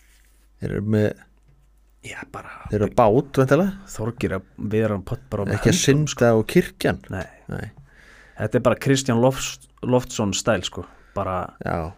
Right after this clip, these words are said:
Speaker 1: Þeir eru ekki að hugsa um eitt skot.
Speaker 2: Nei.
Speaker 1: Þeir eru bara með spjótin á lofti.
Speaker 2: Já.
Speaker 1: Þ-, eh, þetta er nú alltaf alveg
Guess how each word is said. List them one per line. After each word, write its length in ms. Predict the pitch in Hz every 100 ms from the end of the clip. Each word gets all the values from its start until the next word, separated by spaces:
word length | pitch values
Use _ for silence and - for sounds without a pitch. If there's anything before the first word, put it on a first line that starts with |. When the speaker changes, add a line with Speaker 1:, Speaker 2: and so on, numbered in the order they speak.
| _ _ _ _ _ -
Speaker 1:
Þeir 120 | 107
eru 160 | 101 107
ekki 160 | - 101
að 60 |
hugsa 240 | 110 - 101
um 60 |
eitt 280 | 110 107 -
skot. 640 | - - 107 95 - - - -
Speaker 2:
Nei. 340 | 117 90 - - _ _ _ _ _ _ _ _ _ _ _
Speaker 1:
Þeir 120 | - 104
eru 80 |
bara 180 | 98 104
með 160 | 104 95
spjótin 720 | - 117 123 143 - 110 98
á 40 | 101
lofti. 400 | 131 - - 101
Speaker 2:
Já. 300 | 98 - - - _ - - -
Speaker 1:
Þ-, 260 | - - 120
eh, 140 | 101
þetta 340 | 95 98 95 92
er 120 | 101
nú 100 | 117
alltaf 320 | 101 101 87
alveg 320 | 107 98 87